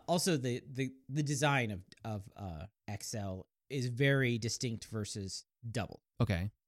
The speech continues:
Speaker 1: And so you'll see it when
Speaker 2: So they do not look alike.
Speaker 1: No.
Speaker 2: It's like, you'll know when you see Excel.
Speaker 1: Yes.
Speaker 2: Yeah, it's gonna be, I, I'm like, I'm curious what it's gonna look like and also how it fits into, excuse me, how it fits into the, the whole Gaia memory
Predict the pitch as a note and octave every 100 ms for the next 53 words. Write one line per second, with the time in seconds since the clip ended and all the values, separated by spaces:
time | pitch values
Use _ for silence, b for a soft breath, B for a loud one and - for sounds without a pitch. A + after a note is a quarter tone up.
0 | F2+ E2 - C#2+ D#2+ - F2+ G1+ - -
1 | A2+ A2 A2 A2 G#2 G#2+ F#2+ E2+ - -
2 | C#3+ D3 A2 - - F#2 F#2+ A2 A#2 A#2+
3 | F2+ F#2+ G#2 G2 F#2+ F2 - F2+ C2+ -
4 | - E3+ E3 - - _ A2 E2+ D#2+ -
5 | G#3+ G#3+ F3+ D3+ D#3 - D#3+ D#3 D#3+ D3+
6 | - G#3 G#3 F3+ - - - B2 A2+ C3+
7 | - C3 G#2+ A#2 - B2+ B2 G2+ D#2+ A2
8 | A#2+ - G2+ G2 G#2+ A2 A2+ G#2 - -
9 | B2 A2 - - A2 G#2+ G#2 G2+ - G#2
10 | G2 F#2+ F#2 G2 _ _ _ _ _ -
11 | - - - _ _ - C#3 G2 - C3+
12 | - A2 G#2 - G#2+ F#2+ G2 F#2+ F#2+ F#2+
13 | G2 A2+ G2 F2+ G#2 G#2+ G#2 G#2 G2+ G2
14 | F#2 F2